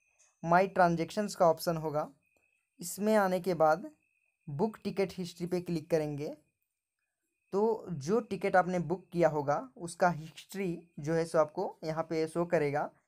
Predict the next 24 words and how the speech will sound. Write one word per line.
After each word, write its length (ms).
ई 180
टिकट 360
ही 120
मिलता 300
है 100
ऑनलाइन 320
बुकिंग 300
पे। 220
तो 60
आपको 220
जो 140
यहाँ 340
पे 280
पीएनआर 500
के 500
सामने 440
पीएनआर 420
नंबर 320
है 60
यहाँ 220
पे, 240
कोलकाता 420
मेल, 240
अ, 40